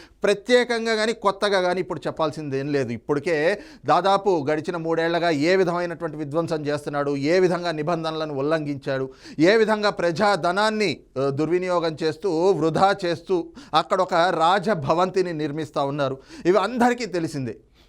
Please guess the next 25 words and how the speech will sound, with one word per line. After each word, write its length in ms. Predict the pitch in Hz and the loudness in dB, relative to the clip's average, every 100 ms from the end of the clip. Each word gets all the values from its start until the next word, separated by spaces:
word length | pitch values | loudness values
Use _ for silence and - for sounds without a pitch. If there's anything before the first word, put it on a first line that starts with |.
| _ | _
కానీ 300 | 156 175 196 | 2 2 0
ఈ 300 | 202 165 190 | -2 -2 2
రోజున 600 | 190 190 170 185 175 143 - - - | 4 4 2 2 2 2 -2 -12 2
ఆ 220 | 147 196 | 4 4
రాజభవంతినైతే 1200 | 190 175 196 170 202 156 170 170 165 170 147 135 131 | 4 4 2 2 -2 0 -2 -2 -4 -6 -6 -6 -6
గనక 520 | 127 143 214 151 160 | -6 -6 -2 2 2
ప్రారంభోత్సవం 1000 | 180 156 151 190 190 170 165 165 151 160 | 2 2 4 4 2 2 0 0 -4 -2
చేశారు. 420 | 127 120 120 117 - _ _ _ _ | -4 -2 -4 -6 -10 _ _ _ _
మరి 100 | 113 | -2
ఆ 180 | 117 151 | 2 2
ప్రారంభోత్సవాన్ని 880 | 165 165 170 170 170 165 160 160 151 | 2 0 2 2 -2 -2 -2 -2 -4
కూడా 200 | 151 170 | -4 -2
ఏ 180 | 147 160 | 2 2
విధంగా 320 | 160 160 165 | 2 0 -2
చేశారు 400 | 160 151 156 151 | -2 -2 -2 -2
అంటే, 460 | 147 175 156 196 - 285 120 | -2 0 2 2 0 -14 0
ఎవరికీ 640 | 156 202 214 233 226 226 | 4 4 6 4 2 0
అనుమతులు 460 | 214 196 202 202 180 | 0 2 0 2 2
లేవు. 280 | 175 180 - - _ _ | 4 2 0 -12 _ _
కేవలం 540 | 139 151 175 180 185 165 | 2 4 6 4 4 2
ఒక 160 | 156 | 0
లిస్ట్ 380 | 143 139 165 - | 0 0 -2 -4
ఇచ్చారు 360 | 185 - 170 170 | -6 -2 0 2
అధికారులకి, 680 | 151 160 170 160 160 180 | 2 2 2 2 0 -4
పోలీసులకి. 720 | 175 156 165 165 160 156 226 | -2 2 2 0 -4 0 0